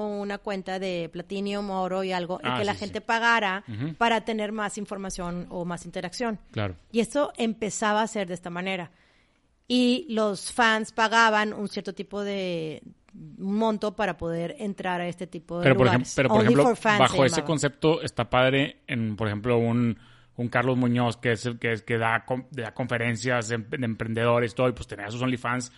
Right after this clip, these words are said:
Speaker 2: a lo mejor te da mejor acceso a él, ¿no? O sea,
Speaker 1: Claro,
Speaker 2: eso está padre, ese
Speaker 1: eso
Speaker 2: concepto,
Speaker 1: está
Speaker 2: ¿no?
Speaker 1: bien padre, el, el, o sea, el concepto está bien padre.
Speaker 2: ¿Y dónde está lo peligroso de eso?
Speaker 1: Pues que los niños empezaron a meterse y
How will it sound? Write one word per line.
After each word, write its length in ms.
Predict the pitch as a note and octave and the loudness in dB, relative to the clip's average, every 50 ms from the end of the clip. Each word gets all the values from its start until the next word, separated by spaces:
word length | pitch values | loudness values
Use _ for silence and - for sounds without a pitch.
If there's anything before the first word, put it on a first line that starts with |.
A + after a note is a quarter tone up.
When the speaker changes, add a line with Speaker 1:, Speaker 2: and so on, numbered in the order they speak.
| - _ - | -20 _ -12
Speaker 2:
a 40 | G#2+ | -10
lo 60 | G#2+ | -8
mejor 140 | G2+ G#2+ - | -8 -8 -6
te 80 | - | -4
da 60 | A#2 | -4
mejor 320 | A#2+ A#2+ A#2+ A2+ - - A#2 | -2 -2 -4 -4 -4 -4 -4
acceso 420 | A2 - - - A#2 - - A#2 | -4 -4 -6 -8 -6 -6 -6 -4
a 80 | A2+ A2+ | -2 -2
él, 160 | A#2 B2 A2+ | -2 -2 -2
¿no? 140 | A#2 B2+ C3+ | -6 -6 -8
O 60 | B2+ | -8
sea, 120 | G#2+ A#2+ C3+ | -6 -4 0
Speaker 1:
Claro, 320 | G#3 G3+ G3 G#3 A#3 D4+ | 2 4 6 6 6 6
Speaker 2:
eso 0 | |
está 80 | F4+ F4+ | 6 6
padre, 180 | D#3 D3 C3+ | 6 6 4
ese 140 | C3 B2+ - | 4 4 4
Speaker 1:
eso 100 | B3 A#3+ E4+ | 6 6 6
Speaker 2:
concepto, 120 | A#4 C5 | 4 4
Speaker 1:
está 240 | C#4 A3 G#3 F#4+ F#4+ G4+ | 4 4 6 8 8 8
Speaker 2:
¿no? 120 | G#4 G4+ | 6 4
Speaker 1:
bien 160 | F#4 F#4 E4+ D4 | 4 2 2 2
padre, 240 | E4 D4+ F4 F#4+ F#4+ - - | 2 2 2 0 -2 -2 -2
el, 180 | B3+ A#3 A3+ - | -2 -2 -2 -4
el, 100 | - - A#3+ | -6 -6 -4
o 20 | |
sea, 80 | - C4 | -2 -2
el 60 | B3 | 0
concepto 280 | B3+ B3+ B3+ B3+ B3+ | 0 0 0 -2 -4
está 160 | - - - E4+ | -4 -4 -2 -2
bien 180 | F4 F4+ E4+ - | -2 -2 -2 0
padre. 340 | C4 C4 D4+ D4+ G#3+ D#3 - - | 2 2 2 2 -2 -6 -6 -2
Speaker 2:
¿Y 100 | - C3 | 0 2
dónde 180 | A#2+ A#2+ A#2+ C3+ | 4 4 4 2
está 180 | B2+ - - B2+ | 0 2 2 0
lo 140 | B2+ A#2+ | 2 2
peligroso 440 | C3 B2+ A#2+ A#2 A#2+ A2+ - - G#2+ | 2 2 2 4 2 2 2 0 -2
de 60 | G#2+ | -2
eso? 160 | G#2+ F#2+ F#2 F2 | -2 -4 -4 0
Speaker 1:
Pues 180 | A#3+ A#3+ A#3 | 0 0 0
que 120 | - C4+ A#3+ | 0 0 0
los 100 | A#3 A3 | 0 0
niños 260 | A3+ A3+ A#3+ B3+ D#4 | 0 0 -2 -2 -2
empezaron 480 | D#4 B3 C4+ - - C#4+ C4+ C4+ C4+ | -4 -6 -4 -2 2 2 2 4 2
a 60 | C#4 C#4 | 0 -2
meterse 720 | C#4 C4+ C4 - C#4+ C#4 B3+ A#3 - B3 G3+ F#3+ F#3+ G3 _ _ _ _ _ _ _ _ _ _ - | -2 -2 -2 0 0 0 0 -2 -4 -6 -6 -6 -6 -10 _ _ _ _ _ _ _ _ _ _ -6
y 460 | A3+ A3+ A3+ A3+ A#3 B3 C4 F4+ - | -4 -2 0 0 0 0 -2 -4 -10